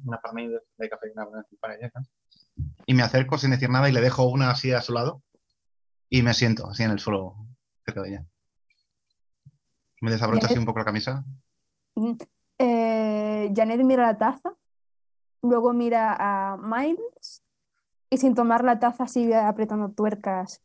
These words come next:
Speaker 2: Vuelve a tener la cara manchada de hollín, parece que eso ha estado natural.
Speaker 1: Mm.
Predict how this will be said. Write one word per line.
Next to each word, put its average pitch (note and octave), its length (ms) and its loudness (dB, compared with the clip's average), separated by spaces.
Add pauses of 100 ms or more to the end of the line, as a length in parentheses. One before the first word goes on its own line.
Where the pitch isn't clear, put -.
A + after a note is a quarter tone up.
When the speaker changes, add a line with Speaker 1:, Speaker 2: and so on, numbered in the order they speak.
Speaker 2:
Vuelve A#3+ 240 4
a B3 60 0
tener B3 280 2
la A#3+ 160 2
cara A#3+ 220 2
manchada A3+ 420 -2
de A3 80 -2
hollín, B3 280 -2
parece G#3+ 340 -4
que A3 80 -4
eso G#3+ 100 -6
ha - 20 -4
estado G#3+ 240 -2
natural. G3+ 400 -2 (1500)
Speaker 1:
Mm. G#2+ 140 -6